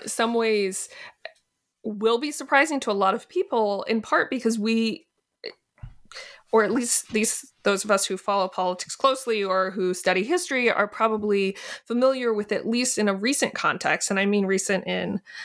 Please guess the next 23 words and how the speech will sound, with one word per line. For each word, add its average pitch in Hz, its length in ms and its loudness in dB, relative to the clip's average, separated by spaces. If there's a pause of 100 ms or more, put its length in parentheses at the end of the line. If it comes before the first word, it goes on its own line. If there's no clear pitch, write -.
(180)
uh, - 260 0
historian 202 640 0
terms, 170 400 -2
so 185 200 2
even 190 300 0
the 175 100 -2
last 175 260 0
fifty 202 260 -4
years 214 400 0
context, - 720 -2 (400)
of 208 140 2
the 214 120 0
idea 202 840 0
that 196 460 0
people 208 280 2
might, 185 360 2 (160)
as 190 180 0
you 190 80 -6
put 185 160 -2
it, 180 220 0
weaponize 208 520 0
politics 185 580 0
or 185 360 0